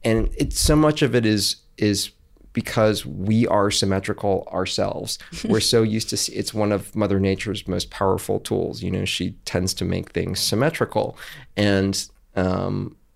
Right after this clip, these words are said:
Speaker 2: and, I mean, look at snowflakes. Even snowflakes
Speaker 1: Yeah.
Speaker 2: are symmetrical, and each one is different, right? Um, so implementing some level of symmetry into your space, again, helps you with, uh, keeping it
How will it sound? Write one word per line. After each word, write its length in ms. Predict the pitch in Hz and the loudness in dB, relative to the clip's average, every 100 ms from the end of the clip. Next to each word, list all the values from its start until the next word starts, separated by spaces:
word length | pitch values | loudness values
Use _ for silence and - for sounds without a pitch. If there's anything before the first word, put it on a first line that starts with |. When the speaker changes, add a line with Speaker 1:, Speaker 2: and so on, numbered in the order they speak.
| _ _ | _ _
Speaker 2:
and, 480 | - 98 95 95 - - - | 0 2 2 0 -2 -4 -2
I 80 | |
mean, 280 | 92 95 95 | 2 2 2
look 180 | 95 117 | 0 -2
at 80 | - | -2
snowflakes. 580 | - 160 - 85 - - | 2 2 2 0 -2 -2
Even 160 | 107 | 0
snowflakes 460 | 113 143 151 107 95 | 2 2 4 2 2
Speaker 1:
Yeah. 60 | 95 | 0
Speaker 2:
are 40 | |
symmetrical, 600 | - 98 90 - 95 82 90 | 0 2 2 -2 -2 -2 0
and 100 | 95 | 0
each 180 | 101 | 0
one 160 | 113 113 | 0 0
is 80 | 107 | 2
different, 380 | 175 180 92 - | 0 0 -2 2
right? 420 | 101 139 170 - - - - - | 2 4 2 -6 -10 -18 -10 0
Um, 480 | 107 104 101 98 - | 4 6 4 0 -2
so 580 | - 127 120 117 107 - _ - | 2 6 8 6 2 -4 _ 0
implementing 680 | 151 151 160 143 147 143 135 | 2 4 4 2 2 0 0
some 260 | - 117 | 0 2
level 300 | 113 110 113 | 4 4 4
of 80 | 110 | 2
symmetry 480 | - 104 104 - 120 - | 0 -2 -2 -2 -4 -4
into 300 | 104 107 107 | -4 -4 -2
your 160 | 98 98 | -2 -2
space, 480 | - - 117 139 - - - - | 0 2 2 0 -6 -14 -12 -4
again, 220 | 101 95 | 0 0
helps 500 | 98 - 113 - - | 0 0 -2 0 -2
you 140 | 107 | 0
with, 280 | 101 101 - _ - | 0 -2 -4 _ -4
uh, 320 | 98 87 87 95 - 95 - - | -2 -2 -2 -6 -8 -10 -10 -14
keeping 320 | - 120 113 | -4 -2 0
it 100 | 95 | -4